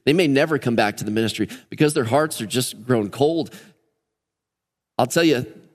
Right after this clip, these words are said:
the number one thing that we have to do as pastors, and I think you as ministers of the gospel, tend the flame inside your soul. Because if it's getting eroded, if it's getting squelched,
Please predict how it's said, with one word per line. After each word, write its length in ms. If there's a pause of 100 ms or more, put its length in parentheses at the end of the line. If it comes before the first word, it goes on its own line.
the 100
number 280
one 180
thing 240
that 100
we 120
have 120
to 60
do 120
as 100
pastors, 640
and 100
I 60
think 300 (200)
you 320
as 100
ministers 440
of 80
the 60
gospel, 480 (1300)
tend 240
the 40
flame 360
inside 360
your 100
soul. 420 (2500)
Because 300
if 80
it's 140
getting 260
eroded, 640
if 80
it's 160
getting 180
squelched, 720